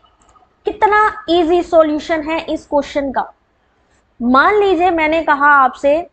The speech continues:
<clears throat> अगर मान लीजिए मैंने कहा आपसे वन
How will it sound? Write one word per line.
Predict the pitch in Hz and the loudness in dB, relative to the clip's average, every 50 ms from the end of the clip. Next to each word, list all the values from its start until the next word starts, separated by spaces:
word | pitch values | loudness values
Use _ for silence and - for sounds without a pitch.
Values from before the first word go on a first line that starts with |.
| _ _ _ _ - | _ _ _ _ -6
<clears throat> | - 392 381 339 240 208 _ _ _ _ _ _ _ _ _ _ _ _ _ _ _ _ _ _ _ _ _ _ _ _ _ _ _ _ _ _ _ _ _ - | -2 0 0 0 -2 -4 _ _ _ _ _ _ _ _ _ _ _ _ _ _ _ _ _ _ _ _ _ _ _ _ _ _ _ _ _ _ _ _ _ -2
अगर | - 311 311 294 381 415 403 370 | 0 0 2 2 2 0 0 -2
मान | 349 339 339 349 | -2 -2 -2 0
लीजिए | 339 339 339 262 330 349 | 0 -2 -2 -2 -2 -2
मैंने | 330 320 285 277 277 285 302 330 349 | -2 -2 -2 -2 -2 -2 -2 -2 -2
कहा | 339 311 277 262 285 269 262 | -2 -2 -2 2 2 4 4
आपसे | 247 233 233 - - 277 285 294 330 - _ _ _ _ _ _ _ _ _ _ _ _ _ _ _ _ _ _ _ _ _ - | 2 0 -2 -2 -2 0 0 0 -2 -6 _ _ _ _ _ _ _ _ _ _ _ _ _ _ _ _ _ _ _ _ _ -16
वन | - 208 202 214 285 302 294 285 294 339 403 | -14 -10 -4 0 2 4 4 4 2 -2 -6